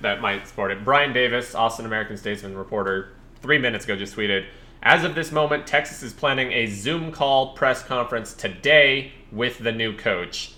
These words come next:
still expected to be Sark." So, uh, obviously it's the early afternoon as we're recording.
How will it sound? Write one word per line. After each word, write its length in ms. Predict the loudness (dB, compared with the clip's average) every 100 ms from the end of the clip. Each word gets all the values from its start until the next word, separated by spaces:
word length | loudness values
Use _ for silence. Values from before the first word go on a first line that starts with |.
| -18
still 260 | -2 -2
expected 360 | -2 -4 -4 -4
to 80 | -10
be 80 | -12
Sark." 440 | -8 -8 -8 -16 -20 -20 -20 -8
So, 380 | -2 0 0 -4 -14 -20 -16 -6
uh, 200 | -2 2
obviously 420 | 4 2 2 2
it's 140 | 2
the 100 | 2 2
early 180 | 4
afternoon 440 | 4 2 0 -2 -2
as 140 | -4
we're 80 | -4
recording. 580 | -6 0 2 2 0